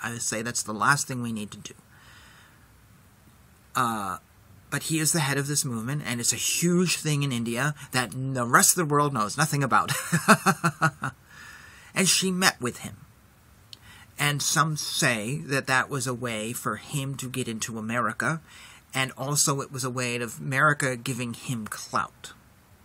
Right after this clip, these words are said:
Okay? "I'm meeting with this great person from America. Everyone loves Tulsi Gabbard. I mean, for so many reasons. She's smart, she's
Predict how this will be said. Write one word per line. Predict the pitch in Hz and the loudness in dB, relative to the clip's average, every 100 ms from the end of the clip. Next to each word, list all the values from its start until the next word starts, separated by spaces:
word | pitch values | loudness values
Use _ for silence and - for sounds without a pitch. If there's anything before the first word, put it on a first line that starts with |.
| - | -12
Okay? | 117 107 110 - - - - | -6 -4 -6 -10 -18 -12 -4
"I'm | 127 127 | -2 0
meeting | 139 120 107 | -2 -2 -6
with | 107 | -8
this | 90 - | -8 -8
great | 135 123 - - | -4 -4 -6 -10
person | 165 170 143 120 | -2 -2 -2 -6
from | 98 | -8
America. | 123 190 180 160 139 120 - | 0 4 4 4 0 -2 -8
Everyone | 123 113 104 160 | -8 -6 -6 -2
loves | 202 175 | 0 2
Tulsi | - 170 - | 0 0 0
Gabbard. | 143 151 151 151 139 | 2 4 6 4 2
I | 104 | 0
mean, | 104 104 - | -4 -8 -10
for | - 131 | -6 -2
so | 156 | -2
many | 139 113 | -2 -4
reasons. | 117 151 139 123 - | -2 -2 -2 -4 -4
She's | 104 | -2
smart, | - 160 143 135 | -2 4 6 6
she's | - 120 98 | 2 -6 -8